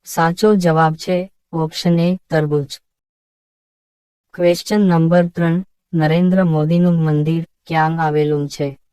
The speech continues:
ઓપ્શન એ, સુરત. ઓપ્શન બી, અમદાવાદ.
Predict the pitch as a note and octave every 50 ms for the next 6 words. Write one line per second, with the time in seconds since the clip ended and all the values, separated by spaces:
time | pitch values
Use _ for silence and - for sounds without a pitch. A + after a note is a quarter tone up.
0 | _ _ _ _ G3 F3 E3+ E3+ - - - F#3 F3+ F3+ F3 F3 F3+ F#3+ F#3+ _
1 | _ _ - - - E3+ E3 D#3+ D3+ D3 - _ _ _ _ - F#3 F3 F3 F3
2 | - - G3 F#3 F3+ F3 D#3+ D#3+ F3 F#3+ G3+ - _ _ - E3 D#3+ D#3 D3+ D#3
3 | D3+ D3 D3 C#3+ C3+ C3+